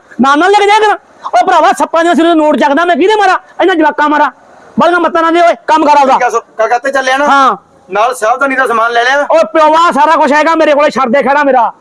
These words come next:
Speaker 2: ਲਓ ਜੀ, ਕਰ ਲਓ ਗੱਲ। ਅੱਜ ਕੱਲ੍ਹ ਤਾਂ ਕਿਸੇ ਨੂੰ ਦੱਸਣ ਦਾ ਤੇ ਕਿਸੇ ਨੂੰ ਸਮਝਾਉਣ ਦਾ ਵੀ ਟਾਈਮ ਨਹੀਂ। ਉਹ ਜੇ ਕਿਸੇ ਨੂੰ ਕੁਝ ਦੱਸਣਾ ਚਾਹੁੰਦੇ ਆ ਤਾਂ ਕੋਈ ਸੁਣਨ ਨੂੰ ਤਿਆਰ ਨਹੀਂ। ਤੇ ਇੱਕ ਜੀ ਹੋਰ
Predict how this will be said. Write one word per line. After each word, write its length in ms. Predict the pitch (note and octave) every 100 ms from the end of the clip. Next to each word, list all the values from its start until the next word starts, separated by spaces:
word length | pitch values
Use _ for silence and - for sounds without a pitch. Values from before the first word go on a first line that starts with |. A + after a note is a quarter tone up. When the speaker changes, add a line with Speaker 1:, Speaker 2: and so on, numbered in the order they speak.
| _ F#3+
Speaker 2:
ਲਓ 200 | A#3 B3+
ਜੀ, 100 | C4+
ਕਰ 220 | A#3+ A3+
ਲਓ 140 | A3+
ਗੱਲ। 200 | G#3 G3+
ਅੱਜ 520 | F3+ - - A#3+ C4 C4+
ਕੱਲ੍ਹ 120 | C#4
ਤਾਂ 120 | D4+
ਕਿਸੇ 220 | C#4+ C4
ਨੂੰ 120 | C#4
ਦੱਸਣ 260 | B3+ B3 A#3+
ਦਾ 160 | B3 C4
ਤੇ 80 |
ਕਿਸੇ 180 | C4+ B3
ਨੂੰ 100 | C4+
ਸਮਝਾਉਣ 360 | A#3 B3+ B3+ G#3+
ਦਾ 120 | A3
ਵੀ 80 | A#3
ਟਾਈਮ 300 | A3+ G#3+ G3
ਨਹੀਂ। 160 | G3 - - - - - -
ਉਹ 80 |
ਜੇ 160 | G#3+ B3
ਕਿਸੇ 200 | B3 C4
ਨੂੰ 100 | B3+
ਕੁਝ 160 | C4 A3+ -
ਦੱਸਣਾ 320 | G#3 G3+ A#3
ਚਾਹੁੰਦੇ 340 | B3 C4 C4+ B3+
ਆ 160 | B3 A#3 - -
ਤਾਂ 100 | A#3+ A#3
ਕੋਈ 140 | C4
ਸੁਣਨ 220 | G#3 G3+
ਨੂੰ 120 | G3
ਤਿਆਰ 300 | G3+ G3+ F#3+
ਨਹੀਂ। 160 | F3+ F3+ - - - - -
ਤੇ 80 |
ਇੱਕ 120 | C4+ D4
ਜੀ 160 | D4+
ਹੋਰ 380 | F#3+ A3+ C4+